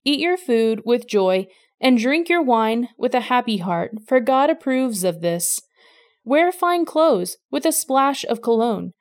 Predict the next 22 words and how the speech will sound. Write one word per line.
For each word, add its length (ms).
Live 260
happily 640
with 200
the 80
woman 260
you 140
love 340
through 220
all 240
the 100
meaningless 580
days 420
of 260
life 380
that 180
God 260
has 220
given 300
you 200
under 300
the 120
sun. 440